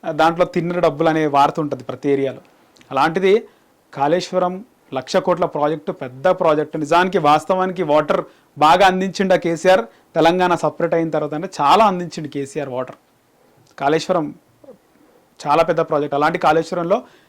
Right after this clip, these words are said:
అవినీతి అక్రమాలు జరిగినాయి అంటే ఖచ్చితంగా మనకు తెలుసు. ప్రభుత్వంలో ఉన్నటువంటి అధికారులు కూడా అక్కడక్కడ కమిషన్లు పెట్టుకోవడం, లేకపోతే ఏదో తినడం జరుగుతుంది. So కేసీఆర్ అంత పెద్ద ప్రాజెక్ట్ కట్టినా ఒక పిల్లర్ పోతే ఆ మేడిగడ్డ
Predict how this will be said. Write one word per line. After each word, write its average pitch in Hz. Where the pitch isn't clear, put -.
అవినీతి 196
అక్రమాలు 208
జరిగినాయి 185
అంటే 196
ఖచ్చితంగా 190
మనకు 180
తెలుసు. 175
ప్రభుత్వంలో 175
ఉన్నటువంటి 190
అధికారులు 185
కూడా 190
అక్కడక్కడ 202
కమిషన్లు 180
పెట్టుకోవడం, 170
లేకపోతే 170
ఏదో 180
తినడం 196
జరుగుతుంది. 165
So 202
కేసీఆర్ 208
అంత 160
పెద్ద 160
ప్రాజెక్ట్ 170
కట్టినా 185
ఒక -
పిల్లర్ 214
పోతే 202
ఆ 160
మేడిగడ్డ 170